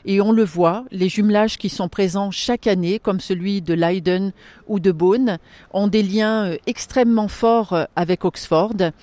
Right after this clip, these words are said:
euh, par ces liens d'amitié qui se créent,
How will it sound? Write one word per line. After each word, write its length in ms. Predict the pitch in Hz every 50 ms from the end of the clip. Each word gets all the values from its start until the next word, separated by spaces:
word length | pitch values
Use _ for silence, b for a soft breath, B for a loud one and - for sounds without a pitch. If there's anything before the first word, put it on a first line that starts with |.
| B B B B B -
euh, 160 | - 160 156 156 -
par 160 | - 220 214
ces 160 | - - 226 214
liens 240 | 185 170 214 220
d'amitié 560 | 226 214 202 202 196 180 - - - 226 254 247
qui 160 | - - 202
se 160 | - - 190
créent, 400 | - - - 190 185 190 220 233